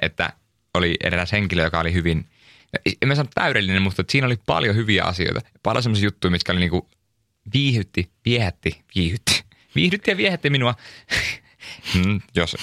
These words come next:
ymmärrätte, mitä tarkoitan. Ja sitten mä olin silleen, että okei, nice, että niinku tämähän on kiva. Ja meillä oli tosi hauskaa, sit kun me nähtiin ja näin.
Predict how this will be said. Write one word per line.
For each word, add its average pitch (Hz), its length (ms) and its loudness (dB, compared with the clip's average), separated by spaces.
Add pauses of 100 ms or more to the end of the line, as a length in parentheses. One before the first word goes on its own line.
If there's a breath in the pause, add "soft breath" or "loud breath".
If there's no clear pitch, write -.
ymmärrätte, 87 320 0
mitä 85 100 0
tarkoitan. 98 360 0 (360 loud breath)
Ja 95 260 2
sitten 117 480 0
mä 113 100 0
olin 113 140 2
silleen, 98 160 2
että 98 140 -2
okei, 104 200 0
nice, 107 400 0
että - 120 -8
niinku 90 140 0
tämähän 90 260 -2 (120)
on 82 60 -2
kiva. 78 200 0
Ja 78 60 2
meillä 85 200 2
oli 110 80 0
tosi 101 220 0
hauskaa, 85 420 0
sit - 120 -14
kun - 80 0
me 80 100 2
nähtiin - 280 -4
ja 71 60 0
näin. 82 180 0